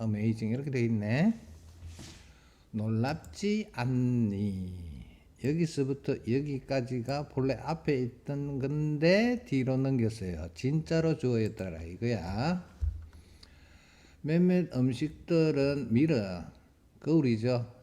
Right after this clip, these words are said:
다른 뜻, 반사하다, 반영하다. 이거 왕창 보이니? 보여야 된다. 바디 파트 뒤에 또 뭐가 붙어 있잖아. 여덟 개.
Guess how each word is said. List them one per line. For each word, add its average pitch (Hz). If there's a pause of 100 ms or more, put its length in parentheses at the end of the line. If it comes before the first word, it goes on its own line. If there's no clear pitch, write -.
다른 123
뜻, 147 (340)
반사하다, 107
반영하다. 107 (1300)
이거 156
왕창 135
보이니? 147
보여야 143
된다. 139 (800)
바디 202
파트 135
뒤에 123
또 170
뭐가 165
붙어 113
있잖아. 90 (180)
여덟 117
개. -